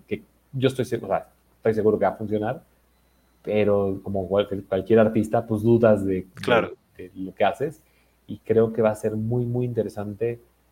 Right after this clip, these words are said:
Speaker 1: el formato que yo creo que nunca se ha hecho, lo
Speaker 2: Ujú.
Speaker 1: que, lo que tengo pensado, y ya lo, ya lo verán porque,
Speaker 2: <laughs>
Speaker 1: porque está muy
Speaker 2: Buenísimo.
Speaker 1: interesante. Yo te hice un ensayo aquí,
Speaker 2: ¿Ah,
Speaker 1: eh,
Speaker 2: sí?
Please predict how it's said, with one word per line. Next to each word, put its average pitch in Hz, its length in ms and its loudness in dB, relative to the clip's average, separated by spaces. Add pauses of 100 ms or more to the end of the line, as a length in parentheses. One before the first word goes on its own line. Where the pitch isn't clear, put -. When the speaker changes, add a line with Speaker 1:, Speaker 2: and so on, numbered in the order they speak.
(120)
Speaker 1:
el 90 280 -4
formato 101 600 -4
que 90 440 -8 (500)
yo 113 100 2
creo 110 80 2
que 104 100 -4
nunca 107 260 -2
se 101 140 -2
ha 101 40 4
hecho, 156 340 -4 (400)
lo 98 120 -8
Speaker 2:
Ujú. 131 100 -12
Speaker 1:
que, 87 480 -4
lo 90 80 -16
que - 100 -20
tengo 101 200 -8
pensado, 101 600 -2 (500)
y 95 140 -8
ya 95 120 4
lo, 95 380 0
ya 95 120 -2
lo 101 100 0
verán 98 260 0
porque, - 280 -4
Speaker 2:
<laughs> - 920 -2
Speaker 1:
porque 98 180 -6
está 110 140 -2
muy 113 140 2
Speaker 2:
Buenísimo. 113 480 -2
Speaker 1:
interesante. 85 100 -12 (240)
Yo 117 120 0
te 131 120 8
hice 127 160 4
un 120 100 2
ensayo 113 480 4
aquí, 110 280 2 (500)
Speaker 2:
¿Ah, 143 100 0
Speaker 1:
eh, - 20 -4
Speaker 2:
sí? - 160 -6